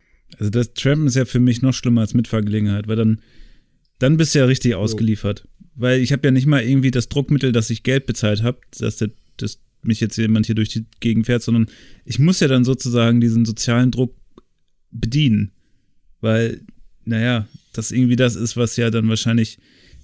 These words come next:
Speaker 1: der oder diejenige, die dich dann mitnimmt, ja auch erwartet
Speaker 2: Mhm.
Speaker 1: vielleicht in einer gewissen Art und Weise. Also wieso nimmt man Leute mit?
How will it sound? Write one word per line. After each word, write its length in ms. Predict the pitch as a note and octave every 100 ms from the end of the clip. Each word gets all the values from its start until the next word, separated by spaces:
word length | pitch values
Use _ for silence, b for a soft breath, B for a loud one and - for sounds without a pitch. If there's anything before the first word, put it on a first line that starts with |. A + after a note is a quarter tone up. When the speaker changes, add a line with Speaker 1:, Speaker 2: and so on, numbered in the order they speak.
| -
Speaker 1:
der 240 | B2+ A#2+ A#2
oder 140 | A#2
diejenige, 480 | A2+ A#2+ A#2+ A#2 A2+
die 100 | A2+
dich 140 | A2
dann 160 | - A#2
mitnimmt, 380 | B2+ B2+ A#2+ A#2
ja 120 | A2
auch 160 | A2 A2
erwartet 480 | G#2 A2 B2+ C3
Speaker 2:
Mhm. 40 | A2
Speaker 1:
vielleicht 420 | G#2+ C3+ C#3+ -
in 100 | C3+
einer 120 | B2
gewissen 260 | B2+ B2+ C3+
Art 160 | B2 B2
und 100 | A#2+
Weise. 320 | B2 B2+ C#3 _ B B B B -
Also 140 | G#2
wieso 180 | A2+ B2
nimmt 160 | A#2 A2+
man 180 | A2+ A2
Leute 260 | A2 A2
mit? 280 | A2+ C#3 -